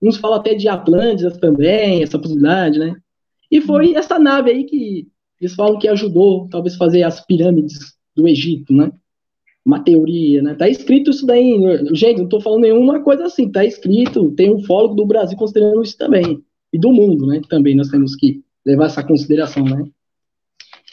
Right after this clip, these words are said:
Speaker 1: Enfim, né? Bom,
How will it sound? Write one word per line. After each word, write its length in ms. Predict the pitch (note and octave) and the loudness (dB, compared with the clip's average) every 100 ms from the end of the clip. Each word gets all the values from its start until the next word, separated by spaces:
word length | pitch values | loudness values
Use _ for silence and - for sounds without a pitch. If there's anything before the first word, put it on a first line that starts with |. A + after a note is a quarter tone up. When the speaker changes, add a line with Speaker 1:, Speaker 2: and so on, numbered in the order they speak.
| _ _ - | _ _ -2
Speaker 1:
Enfim, 340 | D#3 C#3+ C3+ | -2 2 2
né? 160 | B2+ C#3+ - _ _ _ _ _ _ _ _ _ | 2 -2 -10 _ _ _ _ _ _ _ _ _
Bom, 440 | G3+ D#3+ C#3 - | -4 -4 -10 -20